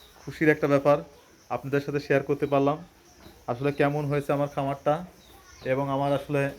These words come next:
এই দুই বছর, এ, তিন বছর আমি এই গরুটা পুষছি,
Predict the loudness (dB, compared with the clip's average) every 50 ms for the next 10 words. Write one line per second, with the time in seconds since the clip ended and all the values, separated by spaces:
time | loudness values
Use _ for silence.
0 | -16 -20 -20 -20 _ -20 -20 -20 -20 -20 -16 -8 -4 0 2 2 2 2 2 0
1 | 2 2 2 0 -2 -4 -8 -4 -2 2 4 4 4 4 2 -2 -6 -16 _ _
2 | -20 -20 -20 -20 -20 -20 -20 _ _ _ _ _ _ -6 -4 -2 -2 2 2 0
3 | 0 2 2 2 4 4 4 2 2 4 4 4 4 4 2 0 0 -2 -4 -4
4 | -2 -4 -4 -4